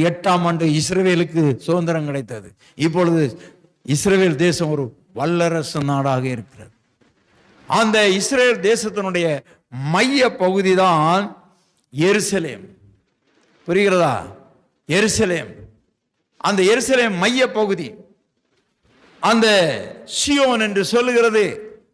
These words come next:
அதனுடைய தலைநகரமாக விளங்கினது. எனவே அங்கே சொல்லுகிறார், அந்த அதிகாரத்திலே முதலாவது என்ன சொல்லுகிறார்?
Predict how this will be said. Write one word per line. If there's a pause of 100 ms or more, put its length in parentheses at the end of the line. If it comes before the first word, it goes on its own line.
(140)
அதனுடைய
தலைநகரமாக
விளங்கினது. (1120)
எனவே (680)
அங்கே
சொல்லுகிறார்,
அந்த (1200)
அதிகாரத்திலே
முதலாவது
என்ன
சொல்லுகிறார்?